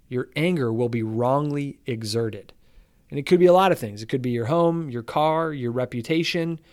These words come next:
The reality is anything that you love more than God himself puts you in danger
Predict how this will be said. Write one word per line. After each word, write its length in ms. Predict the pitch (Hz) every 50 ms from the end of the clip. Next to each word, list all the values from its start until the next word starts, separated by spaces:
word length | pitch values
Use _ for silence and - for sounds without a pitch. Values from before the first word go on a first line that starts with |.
| _ _ _ _ _ _ _ _ _ _ _ -
The 80 | 135
reality 480 | 127 131 139 151 175 190 196 180 180 160
is 140 | 139 120 123
anything 400 | 131 151 185 185 - 208 202 196
that 80 | 190
you 200 | 170 156 165 170
love 240 | 156 156 156 151 131
more 260 | 127 131 131 135 143
than 200 | 143 143 135 123
God 280 | 117 127 127 135 147 139
himself 760 | 139 147 131 113 - - - - 123 139 190 233 - - - _
puts 260 | - 147 135 - - 123
you 320 | 120 120 127 143 151 170
in 140 | 185 185 165
danger 600 | 160 175 175 165 143 113 110 104 110 151 190